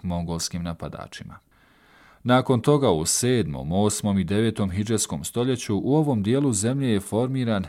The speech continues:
najzanimljiviji umjetnički stil i on je bio poznat pod nazivom Mektebe Širaz. Ovaj stil je bio sveobuhvatan,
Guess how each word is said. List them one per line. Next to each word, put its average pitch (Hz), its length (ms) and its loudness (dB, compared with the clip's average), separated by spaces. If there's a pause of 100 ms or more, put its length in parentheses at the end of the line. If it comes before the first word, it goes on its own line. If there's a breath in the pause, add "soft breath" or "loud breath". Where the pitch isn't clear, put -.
(140)
najzanimljiviji 107 1000 0
umjetnički 101 580 -2
stil - 300 -2 (800)
i 175 100 2
on 190 80 4
je 131 80 2
bio 127 180 2
poznat 123 480 0
pod 139 200 -2
nazivom 98 500 -2 (680 soft breath)
Mektebe 85 500 -4
Širaz. - 520 -12 (380 loud breath)
Ovaj 104 240 8
stil 131 240 2
je 135 80 6
bio 143 200 6
sveobuhvatan, 80 920 2